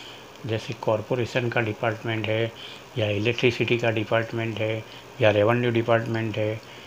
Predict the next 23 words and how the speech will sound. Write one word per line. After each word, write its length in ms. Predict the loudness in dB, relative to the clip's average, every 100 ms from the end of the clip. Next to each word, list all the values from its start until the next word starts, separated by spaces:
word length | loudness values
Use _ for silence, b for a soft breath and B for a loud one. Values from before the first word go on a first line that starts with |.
| B B B B -4
या 100 | -2
सिटी 320 | 0 0 2
सर्वे 280 | 2 2 2
डिपार्टमेंट 600 | 2 2 2 2 -2 -2
है, 160 | -2 -2
डीएलआर 380 | 4 6 6 2
कचहरी 380 | 0 -4 -4 -4
है, 320 | -6 -4 2
ये 120 | 2
सारी 300 | 4 2 2
चीज़ों 260 | 0 0 0
में 120 | 0
हम 280 | -2 -4 -6 -4
सिर्फ 200 | -2 -2 -6 -16 -4
आंकड़ा 420 | 0 0 4 4 4
की 240 | 2 0
या 60 | 0
माहिती, 560 | 0 -2 -4 -2 -2 B B B B B -8
statistical 720 | 2 4 6 4 0 0 0 0 -2
information 600 | 2 2 2 0 -2 -2 4
मांग 200 | 4 4
सकते 320 | -4 -6 -6
हैं। 220 | -8 -10